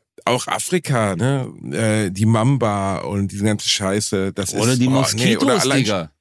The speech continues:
Speaker 2: Die Moskitos allein. Also du musst ja nicht mal so die, äh, das Dengue-Fieber oder Malaria, weißt du, also wenn du mal überlegst, auch dieses kleine Viech,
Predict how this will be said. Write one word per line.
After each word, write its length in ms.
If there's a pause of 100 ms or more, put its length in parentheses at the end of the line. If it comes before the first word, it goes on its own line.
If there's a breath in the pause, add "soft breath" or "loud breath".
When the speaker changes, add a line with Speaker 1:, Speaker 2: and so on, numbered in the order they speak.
(520)
Speaker 2:
Die 60
Moskitos 760
allein. 380
Also 200
du 80
musst 180
ja 80
nicht 160
mal 160
so 360 (560 soft breath)
die, 220
äh, 680
das 280
Dengue-Fieber 880
oder 360
Malaria, 840 (380 soft breath)
weißt 200
du, 60
also 480
wenn 180
du 40
mal 120
überlegst, 440
auch 140
dieses 400
kleine 460
Viech, 480